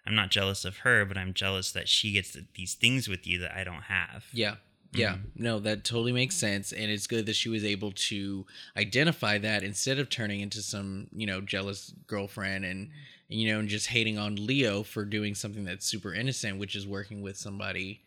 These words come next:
Speaker 2: that he's close to.
Speaker 1: Mm-hmm.
Speaker 2: Um, yeah, I, I would say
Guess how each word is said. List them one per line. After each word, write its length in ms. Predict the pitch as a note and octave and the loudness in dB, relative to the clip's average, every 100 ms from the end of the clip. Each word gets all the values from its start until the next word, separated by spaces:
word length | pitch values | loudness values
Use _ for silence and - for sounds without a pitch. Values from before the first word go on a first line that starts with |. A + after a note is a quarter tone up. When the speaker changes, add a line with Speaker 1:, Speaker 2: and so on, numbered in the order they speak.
| _ | _
Speaker 2:
that 100 | G2 | -4
he's 160 | F#2+ G2 | -2 -4
close 380 | - G#2+ G#2 - | -6 -4 -2 -4
to. 260 | - - - - - A#2+ | -4 -10 -14 -20 -8 -2
Speaker 1:
Mm-hmm. 500 | A2+ G2+ G2+ A#2 G#2 | -2 -2 -4 -6 2
Speaker 2:
Um, 460 | G#2+ G#2 G2 F2 - _ _ _ _ _ _ _ _ _ _ _ _ | 4 4 0 -8 -12 _ _ _ _ _ _ _ _ _ _ _ _
yeah, 440 | C3+ C#3+ C3+ B2 - | 2 6 8 6 4
I, 540 | A#2 C3+ D3 D3+ D#3 - | 0 2 4 6 6 4
I 160 | B2+ C#3+ | 2 4
would 200 | D3 C#3 | 2 0
say 640 | - B2+ A#2+ A2+ A2 | 2 6 6 4 2